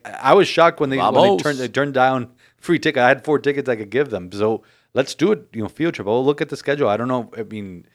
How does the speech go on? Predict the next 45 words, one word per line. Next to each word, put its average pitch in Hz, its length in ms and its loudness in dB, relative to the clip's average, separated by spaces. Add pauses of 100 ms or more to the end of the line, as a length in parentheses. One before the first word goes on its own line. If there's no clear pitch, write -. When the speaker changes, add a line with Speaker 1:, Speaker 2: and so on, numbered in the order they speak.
(180)
Speaker 1:
that 110 120 -4
weekday 123 300 -4
and 92 100 -12
Saturday, 123 460 -6
if 95 120 -10
I 120 80 -2
can't 139 200 -2
make 131 140 -2
it 113 60 -6
to 110 80 -2
a - 20 -2
Hurricane 110 420 -4
game, 87 280 -14 (360)
but 135 140 4
it, 175 200 6
it 139 140 6
is 156 200 2
a 156 60 -4
fun 143 220 -2
environment. 123 640 -2 (240)
They've 110 100 -2
been 107 80 -6
playing 135 200 0
well. 160 100 2
And 113 80 -2
l-, 110 100 -4
yesterday, 123 540 -2 (640)
snuck 120 440 -4
out 156 120 4
with 170 100 -2
a 165 60 0
win 151 240 -2
in 175 100 -10
D 180 140 -10
C. 240 340 -10 (640)
Uh, 107 340 -2 (160)
and 113 220 -4
we're 131 380 6
right 120 260 -2
now, 151 160 0
because 139 260 -4
of 135 60 -6
that 135 160 2
win, 196 400 -2
Speaker 2:
Yep. 95 180 -16